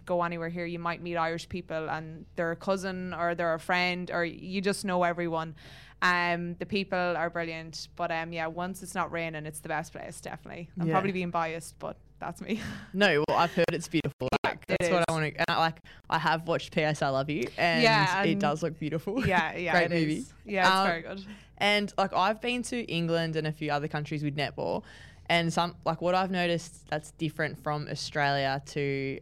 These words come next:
Speaker 2: over there is, like, the sun goes down at, like, four P M.
Speaker 1: Yeah.
Speaker 2: Is that the same where
Speaker 1: Yeah.
Speaker 2: you grew up?
Speaker 1: So, um, yeah, we, I, I'm not sure how daylight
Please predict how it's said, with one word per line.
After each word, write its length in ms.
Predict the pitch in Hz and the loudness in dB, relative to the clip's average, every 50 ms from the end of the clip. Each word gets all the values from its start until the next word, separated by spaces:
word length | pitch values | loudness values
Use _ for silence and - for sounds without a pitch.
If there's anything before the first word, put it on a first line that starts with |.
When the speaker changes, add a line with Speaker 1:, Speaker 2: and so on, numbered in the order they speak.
| - - | -4 -2
Speaker 2:
over 200 | 147 147 139 147 | 0 0 0 2
there 340 | 139 139 135 123 131 143 156 - - - - - - | 0 2 2 2 2 0 -2 -4 -12 -20 -20 -20 -8
is, 160 | - 156 143 147 | -4 -4 0 2
like, 200 | 147 143 143 - | 2 0 0 -2
the 80 | - 147 | -6 -6
sun 500 | - - - 160 156 156 156 160 156 - - | -4 0 0 0 2 2 0 -2 -2 -4 -4
goes 300 | 165 160 151 151 147 147 | -2 0 2 2 0 0
down 580 | - 147 139 139 143 143 139 135 131 135 131 135 - - - - - - - | -2 -2 0 0 0 0 -2 -2 -2 -4 -8 -12 -16 -20 -20 -20 -18 -2 0
at, 140 | 147 143 - | 0 2 2
like, 160 | 135 143 139 | 0 -2 -4
four 240 | - - 131 110 131 | -6 -6 -4 -4 -2
P 160 | - 147 92 | -2 -4 -6
M. 200 | 90 - - - 170 - - - - - - - | -6 -8 -8 -12 -12 -14 -14 -18 -18 -20 -16 -6
Speaker 1:
Yeah. 200 | 208 202 190 151 | 0 2 2 4
Speaker 2:
Is 120 | 156 160 156 | 4 2 4
that 140 | 175 160 - | 4 2 2
the 80 | - 151 | 0 -2
same 460 | - 160 147 147 147 147 147 143 147 - | 0 0 0 0 0 -2 -2 -4 -6 -4
where 120 | - 151 | 0 4
Speaker 1:
Yeah. 120 | 220 208 190 | 4 4 4
Speaker 2:
you 40 | 143 | 4
grew 120 | - 156 | 2 2
up? 180 | 156 127 - - - - | 2 2 0 -4 -8 -16
Speaker 1:
So, 380 | - - - - 226 208 202 190 | -12 -10 -4 2 2 4 4 4
um, 360 | 190 185 185 185 185 185 185 - | 4 2 2 0 -2 -2 -4 -4
yeah, 140 | 190 196 - 185 - | -2 -2 -2 0 -2
we, 240 | 196 196 196 196 196 190 - 175 - - | -2 -4 -4 -4 -6 -8 -8 -10 -6 -4
I, 160 | - 190 180 185 - - | -4 -4 -6 -8 -12 -6
I'm 140 | - 185 196 208 | -4 -4 -2 2
not 180 | 202 208 220 | 2 2 2
sure 160 | - 262 240 220 226 | 2 0 0 0 0
how 60 | 220 | -2
daylight 240 | 190 202 196 190 | 0 0 0 0